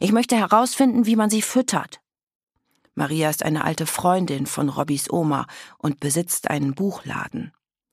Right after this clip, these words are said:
Der Buchladen ist klein und vollgestopft mit Büchern aller Art.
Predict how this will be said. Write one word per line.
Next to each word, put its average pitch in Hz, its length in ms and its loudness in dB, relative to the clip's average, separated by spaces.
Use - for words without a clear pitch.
Der 165 100 0
Buchladen 165 520 -2
ist 160 220 -6
klein 170 480 0
und 135 200 0
vollgestopft - 880 -2
mit 156 200 -2
Büchern 185 420 0
aller 165 260 2
Art. - 420 -8